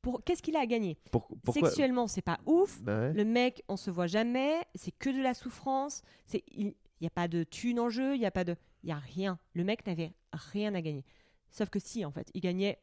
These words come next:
Speaker 1: énormément sur le plan narcissique
Speaker 2: Hmm.
Speaker 1: parce que je l'aimais énormément et que je lui donnais tout mon amour. Il
Speaker 2: Ouais.
Speaker 1: était... Euh, c'était des moments...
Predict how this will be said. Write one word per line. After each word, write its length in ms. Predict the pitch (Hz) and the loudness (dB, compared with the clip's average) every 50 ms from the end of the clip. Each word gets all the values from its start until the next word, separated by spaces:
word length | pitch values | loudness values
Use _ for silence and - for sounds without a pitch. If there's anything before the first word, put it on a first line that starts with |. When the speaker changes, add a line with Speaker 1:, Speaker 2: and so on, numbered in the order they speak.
| _ _ - | _ _ -2
Speaker 1:
énormément 480 | 190 196 196 185 190 190 190 196 202 208 | -2 0 0 0 0 0 -2 -2 -4 -4
sur 120 | - - | -4 -4
le 60 | 156 147 | -6 -6
plan 160 | - - 170 | -6 -6 -6
narcissique 600 | 165 156 135 - - 175 - - 254 - - - _ _ _ _ _ | -6 -6 -6 -8 -10 -8 -8 -10 -10 -12 -14 -20 _ _ _ _ _
Speaker 2:
Hmm. 180 | - 117 110 104 101 - - | -4 -2 -2 -2 -4 -4 -6
Speaker 1:
parce 140 | - - - | -8 -8 -6
que 120 | - 175 | -6 -6
je 120 | 165 156 | -4 -4
l'aimais 300 | 165 165 165 170 170 196 - _ _ _ _ _ - | -4 -4 -4 -4 -6 -8 -10 _ _ _ _ _ -4
énormément 500 | - 185 180 185 175 175 170 175 202 269 - _ _ _ _ _ _ _ _ _ _ _ _ _ | -2 0 2 2 2 2 0 -2 -4 -6 -10 _ _ _ _ _ _ _ _ _ _ _ _ _
et 120 | - 175 - | -6 -6 -4
que 160 | - - 180 | -4 -4 -4
je 120 | 156 160 | -4 -4
lui 80 | 160 165 | -6 -2
donnais 300 | 151 180 202 185 202 214 | 0 0 2 2 2 0
tout 280 | - - - - 277 | 0 -4 -8 -4 -2
mon 140 | 254 254 254 | 0 0 0
amour. 320 | 262 277 294 285 247 - _ _ _ _ _ _ _ _ _ _ _ _ - - | 0 -2 -2 -4 -8 -10 _ _ _ _ _ _ _ _ _ _ _ _ -12 -8
Il 100 | - - | -4 0
Speaker 2:
Ouais. 60 | - 92 | 0 0
Speaker 1:
était... 340 | 90 92 208 196 101 98 185 | 2 2 2 4 4 4 2
Euh, 120 | 170 156 - _ _ - _ _ _ _ _ _ _ _ _ _ _ _ - | 2 0 -2 _ _ -20 _ _ _ _ _ _ _ _ _ _ _ _ -20
c'était 280 | - - - 175 - 185 | -14 -12 -6 -4 -2 0
des 120 | 156 170 | 0 2
moments... 300 | 175 190 202 208 214 214 | 4 6 6 6 4 2